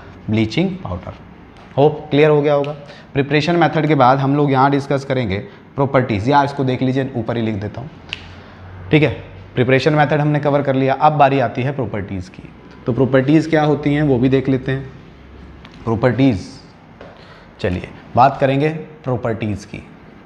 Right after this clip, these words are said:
properties, ठीक है, तो कोई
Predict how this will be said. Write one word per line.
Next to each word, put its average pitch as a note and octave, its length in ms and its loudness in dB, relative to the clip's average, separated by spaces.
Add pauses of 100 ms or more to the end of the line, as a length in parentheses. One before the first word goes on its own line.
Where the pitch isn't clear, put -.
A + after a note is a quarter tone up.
(1000)
properties, A2 640 0 (1300)
ठीक D#3+ 100 2
है, D3+ 100 6
तो D3+ 100 2
कोई D3+ 180 0